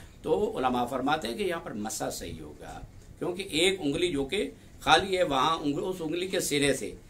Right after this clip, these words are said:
यानी पाँव की एक उंगली जो है जहाँ पर नेल पॉलिश नहीं लगी, वहाँ से हाथ को, एक उंगली को बेशक मसला नहीं है, एक उंगली को खींचें और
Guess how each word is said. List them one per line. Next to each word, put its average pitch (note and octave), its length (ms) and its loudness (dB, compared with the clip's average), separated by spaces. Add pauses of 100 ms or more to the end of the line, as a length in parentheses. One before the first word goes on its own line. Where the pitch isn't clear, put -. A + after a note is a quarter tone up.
(200)
यानी D#3 160 2
पाँव E3 300 4
की G3 200 -6
एक F#3+ 220 2
उंगली F3 260 2
जो F3 120 0
है D3 140 2
जहाँ C#3 320 2
पर D#3 60 0
नेल C#3 200 2
पॉलिश C3+ 320 2
नहीं B2+ 120 2
लगी, E3+ 320 -2 (320)
वहाँ F3 280 6
से G#3 160 4 (400)
हाथ E3+ 240 6
को, A3+ 380 4 (260)
एक F#3 240 4
उंगली A#3+ 260 4
को G#3+ 140 4
बेशक C#3+ 380 4
मसला C3+ 260 0
नहीं A#2 200 -2
है, A2 80 -12 (340)
एक F#3 220 4
उंगली G#3 280 4
को F#3 160 0
खींचें F#3 600 2 (380)
और F3 300 4